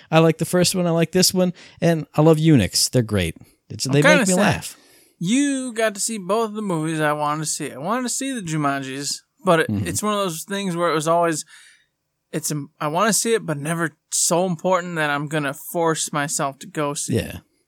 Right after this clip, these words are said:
Speaker 2: And so both of them have slipped through the cracks. And you know me, I don't watch movies at home. I don't watch anything
Speaker 1: Mm-hmm.
Speaker 2: at home except for anime and video games, really. So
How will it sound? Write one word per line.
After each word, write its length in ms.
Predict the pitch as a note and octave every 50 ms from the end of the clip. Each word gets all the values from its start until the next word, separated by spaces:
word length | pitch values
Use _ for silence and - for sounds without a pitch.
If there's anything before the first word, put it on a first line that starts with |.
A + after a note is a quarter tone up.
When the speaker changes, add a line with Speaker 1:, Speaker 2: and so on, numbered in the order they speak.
| _ _ -
Speaker 2:
And 120 | F#3 D#3+ D#3
so 200 | - F3+ E3+ D#3+
both 400 | C#3+ C#3 - F3+ G3+ G#3+ G3 -
of 80 | F#3 D#3+
them 140 | D#3+ D#3 D3+
have 120 | D3+ D3+
slipped 300 | - - - G3 F#3+ -
through 120 | - A3+ G#3
the 80 | G#3
cracks. 540 | - - F3 D3 C3+ C3+ C3+ - - - - - _ _ _ _ _ _ _ _ _ _ _ _
And 460 | - D#3 D3 D3 D3 C#3+ C#3+ C#3 - -
you 100 | A#3 A#3+
know 140 | A3+ G3
me, 320 | E3+ D#3+ D3+ D#3 D#3+ F3 -
I 140 | - G#3+ B3
don't 140 | A3+ E3+
watch 260 | E3 D#3+ D3 C#3+ - -
movies 280 | D#3 D3 C#3+ C#3+ C#3
at 100 | C#3 C#3 C#3
home. 180 | D3 C#3+ D3
I 80 | E3 F#3+
don't 120 | G3+ F3
watch 380 | D#3+ D#3 D3 - - - - - E3
anything 400 | D#3 D#3+ - F#2 E3 E3+ D#3 D3+
Speaker 1:
Mm-hmm. 100 | - -
Speaker 2:
at 60 | D3+
home 280 | D3 C#3+ C#3+ D3 D3
except 280 | C#3+ - - D#3 A2+ -
for 180 | - C#3+ C#3 C#3
anime 320 | C#3 D3 D3 D3 D3 D3
and 320 | D3 D3 C#3+ D3 C#3+ C#3 C3+
video 320 | C#3+ C#3+ C#3+ C#3 C#3 C#3 C#3
games, 280 | C#3 C#3 C#3 C#3+ C#3 C#3
really. 320 | D3 C#3 C#3 C#3+ D3 D3+
So 340 | - - D#3 - - D3